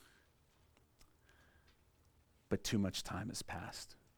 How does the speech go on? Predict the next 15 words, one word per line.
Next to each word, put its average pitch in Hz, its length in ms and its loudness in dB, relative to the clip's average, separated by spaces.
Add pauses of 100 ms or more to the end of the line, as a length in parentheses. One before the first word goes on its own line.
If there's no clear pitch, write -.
(1800)
He 117 140 8
never 113 280 8
finds 101 360 6
himself 90 360 0
in 92 120 0
that 92 180 -4
situation. - 720 -4 (640)
He 110 100 2
just 98 140 0
says, 104 120 2
"I'll, 110 140 8
I'll 104 160 2
make 110 240 4
a 101 60 6
way. 101 240 2